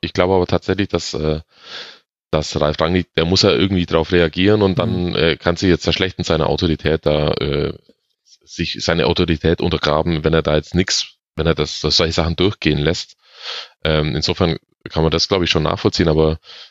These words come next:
Speaker 1: Max hat's ja grad so quasi angedeutet, finde ich. Also die, die Kernkompetenz von, äh, von Leipzig ist ja eigentlich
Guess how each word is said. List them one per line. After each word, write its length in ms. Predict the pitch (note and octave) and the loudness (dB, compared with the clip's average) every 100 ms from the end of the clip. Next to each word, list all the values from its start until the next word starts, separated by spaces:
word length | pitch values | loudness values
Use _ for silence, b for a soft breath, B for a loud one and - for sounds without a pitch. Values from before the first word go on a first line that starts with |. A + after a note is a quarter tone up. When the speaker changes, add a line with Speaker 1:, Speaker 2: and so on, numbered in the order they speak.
| B _ | B _
Speaker 1:
Max 320 | - D#2+ E2+ - | -2 -2 0 -2
hat's 140 | - | 0
ja 60 | F2+ | 0
grad 240 | E2+ E2+ | 0 0
so 120 | - | -4
quasi 320 | D#2+ E2+ F2 | -2 -2 0
angedeutet, 520 | - F2+ G#2 F2+ F#2+ - | 0 2 2 2 2 0
finde 200 | F#2+ F#2+ | 0 0
ich. 260 | - - _ | -2 -6 _
Also 220 | - - D2 | -2 -2 -2
die, 420 | F#2 A2+ C3+ B2 - _ - | -2 0 0 -2 -6 _ 0
die 180 | A#2 | 0
Kernkompetenz 800 | B2+ G#2 G#2+ - G2+ F#2+ A#2 G#2 | 2 0 0 0 0 0 -2 -4
von, 360 | - E2 E2 E2 | -4 -2 0 -2
äh, 480 | - D#2 D#2 D#2 D2+ - | 0 2 2 2 -2 -6
von 160 | - E2 | -6 -2
Leipzig 500 | D2 D#2 G#2+ - F#2+ | 0 0 -2 -4 -4
ist 120 | - | -2
ja 120 | F2 | -2
eigentlich 500 | - F2 F#2+ F2+ - | 0 -2 -2 -4 -6